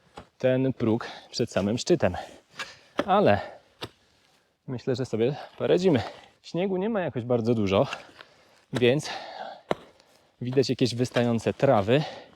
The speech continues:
skały. No i tak naprawdę na to trzeba też zwracać uwagę, bo łatwo jest się wtedy zaczepić gdzieś tam rakiem, no i potknąć, przewrócić, zahaczyć. No i to zawsze jest niebezpieczne.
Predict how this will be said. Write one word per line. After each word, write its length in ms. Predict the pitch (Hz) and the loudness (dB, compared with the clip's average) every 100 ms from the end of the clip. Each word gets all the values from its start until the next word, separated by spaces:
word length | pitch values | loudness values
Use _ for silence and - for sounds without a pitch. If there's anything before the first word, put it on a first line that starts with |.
| _ _ _ _ - - _ _ _ _ _ | _ _ _ _ -20 -20 _ _ _ _ _
skały. 600 | - - 175 127 113 135 160 - - - _ - _ _ _ 127 | -20 -2 2 4 4 4 2 -6 -18 -20 _ -20 _ _ _ -8
No 60 | |
i 40 | 120 | -6
tak 160 | 131 | -4
naprawdę 360 | 131 160 160 156 | -4 -2 0 0
na 160 | 175 | 0
to 100 | 185 | 0
trzeba 520 | 147 123 107 120 110 - | -2 -2 0 0 -2 -8
też 160 | 143 123 | -4 -4
zwracać 480 | 113 120 117 120 123 | -4 -4 -4 -6 -6
uwagę, 380 | 117 117 107 147 - _ _ _ _ _ - | -4 -2 -2 -4 -10 _ _ _ _ _ -4
bo 120 | 120 | 2
łatwo 300 | 123 147 - | 2 2 2
jest 220 | 123 117 | 2 2
się 80 | - | -6
wtedy 260 | - 131 123 | -4 -2 0
zaczepić 420 | 110 - 185 117 | 0 -2 -2 -4
gdzieś 200 | 104 101 | -4 -2
tam 180 | 113 110 | 0 2
rakiem, 380 | 104 - 143 190 - - - _ _ _ _ - _ _ _ _ | 2 2 2 0 -6 -14 -20 _ _ _ _ -20 _ _ _ _
no 200 | 127 131 | -2 0
i 260 | 139 139 139 - - - - | 0 0 -2 -6 -12 -16 2
potknąć, 520 | 123 - 117 104 - _ _ _ - - _ _ _ | 2 2 -4 -4 -8 _ _ _ -20 -20 _ _ _
przewrócić, 580 | - 123 135 123 117 107 | -6 -2 -2 -2 -4 -2
zahaczyć. 560 | 123 - 135 131 - - - _ _ _ _ _ _ _ _ | -4 -2 -4 -4 -8 -16 -20 _ _ _ _ _ _ _ _
No 80 | 147 | -8
i 80 | 135 | -4
to 100 | 131 | -2
zawsze 260 | 123 - 113 | -2 -2 -6
jest 140 | - | -4
niebezpieczne. 600 | 110 104 - 107 - | -4 -4 -4 -6 -6